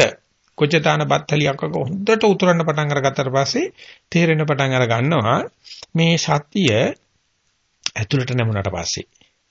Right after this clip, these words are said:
මොකද්ද ඇතුළට නැමුණයි කියන්නේ? ඇහෙන්, කනෙන්, නාසයෙන්, දිවෙන්, කයෙන් එළියට යන්නේ නැතුව ඇතුළතගත ආරම්මණයකට ගියාට පස්සේ ඒක ඇතුළේ තියෙන පුදුමාකාර ජව ශක්තියක්.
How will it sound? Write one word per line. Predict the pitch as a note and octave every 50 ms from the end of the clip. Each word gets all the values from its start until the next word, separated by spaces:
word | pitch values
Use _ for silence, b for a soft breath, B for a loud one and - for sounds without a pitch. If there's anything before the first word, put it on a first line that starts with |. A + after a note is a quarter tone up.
| _ _ _ _ _ _ _ _ -
මොකද්ද | B2 A#2 - A#2+ A2
ඇතුළට | A2+ A2+ G#2+ B2 B2 A#2+ C3
නැමුණයි | C3+ C3+ C#3 C#3 C#3 C3
කියන්නේ? | C#3+ C#3+ D3 D3 D3 - B B B B B B
ඇහෙන්, | - A#2+ B2 C#3+ D#3 D#3
කනෙන්, | D3+ D3+ D3 D3 D3+ D3
නාසයෙන්, | D3 C#3+ C#3+ C#3+ D3 C#3 D3 C#3+ C#3 C#3
දිවෙන්, | C3+ C3+ C#3 C#3 C#3 C#3
කයෙන් | - C3+ C3+ C3+ C#3 C#3+ - -
එළියට | - G#2 A#2 C3+ C#3+ C#3+ D3
යන්නේ | D3 C3+ B2 A2+ G#2+
නැතුව | G#2+ A#2 A#2+ - F#3+ F#3+ C#3 G#2 F2+ F2+ G#2+ C#3 G3 C#4 - _ _ _ _ _ _ _ _ _ -
ඇතුළතගත | A#2 A2 - F3 F3 F#3 G3 F#3 G3 F#3 F#3 F3+
ආරම්මණයකට | D#3 C#3+ C#3+ D3 D#3 E3 E3 E3 E3 E3+ E3 E3 E3
ගියාට | D#3 D#3 D#3 D3+ C3+ B2 B2
පස්සේ | - B2+ B2 C3+ - - - - D3+ A#2+ D3+ F3+ G3 - -
ඒක | C3+ C3 C#3 D3+ -
ඇතුළේ | C#3+ B2 B2 - - D3 D3 C3+
තියෙන | C3+ C3+ C#3+ D3+ D#3
පුදුමාකාර | - _ _ - F3 E3 D#3 E3+ D#3+ D#3+ D#3 C#3+ C3+ D#3 E3 E3+ E3+ E3+ E3+ E3+ E3+ E3+ E3+ E3 - C3+ C#3+ D3+ D#3+ F#3+
ජව | F#3 D3 C3 B2 B2+
ශක්තියක්. | C3 - - - _ _ - - - -